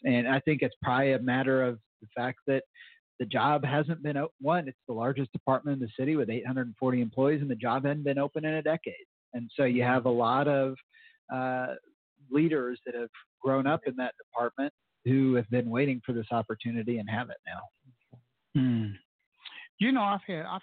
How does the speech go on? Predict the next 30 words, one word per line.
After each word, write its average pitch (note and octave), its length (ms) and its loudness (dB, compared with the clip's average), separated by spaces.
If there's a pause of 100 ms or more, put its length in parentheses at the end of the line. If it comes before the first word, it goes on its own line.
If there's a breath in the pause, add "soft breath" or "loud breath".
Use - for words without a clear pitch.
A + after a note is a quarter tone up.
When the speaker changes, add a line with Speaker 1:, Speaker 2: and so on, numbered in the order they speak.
Speaker 2:
talked F#3+ 320 -6
to B2+ 180 -6
a A2+ 60 -8
few D3 300 -12
police C3 420 -12
officers, A2+ 720 -12
and, A2+ 360 -8
um, A2 460 -6 (920 loud breath)
some G#3 160 4
of G#3 100 0
them F3+ 200 2 (120)
say C3 360 -4 (420)
that B2 80 -14
they E3+ 100 -6
would C#3+ 160 -4
rather D3 380 -8
work C#3 280 -12 (100)
in A#2 160 -8
North D#3 260 -6 (180)
Tulsa A2+ 400 0
than A2+ 180 4
work A2 240 2
in A2 100 0 (120)
South E3+ 220 2 (180)
Tulsa. A2 380 -6 (380)
Speaker 1:
Hmm. C#3 280 4
Speaker 2:
I've B2 100 4
heard E3 280 2
that B2+ 180 -2
before. G#2+ 420 -10